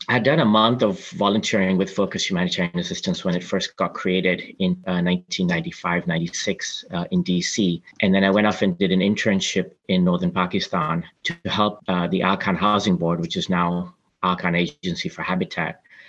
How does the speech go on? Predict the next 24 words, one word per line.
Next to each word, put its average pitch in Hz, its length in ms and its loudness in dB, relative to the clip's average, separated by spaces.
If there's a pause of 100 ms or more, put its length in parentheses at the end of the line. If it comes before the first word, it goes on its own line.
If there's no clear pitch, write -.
(400)
uh, 87 220 -2
incorporate 98 640 2
G 95 140 0
I 87 160 2
S - 560 -2
into 98 280 0
their 85 180 -2
planning, 87 520 0 (240)
uh, 80 280 -4 (120)
at, 90 180 -4 (140)
in, 90 180 -2
at - 180 -6
the 104 80 -2
village 98 320 0
level. 82 400 -4 (100)
And 127 60 0
it 147 60 4
was 156 140 4
a 135 60 4
one-month 123 400 4
internship. 120 640 2
I 95 120 0
came 104 240 2
back, 92 540 0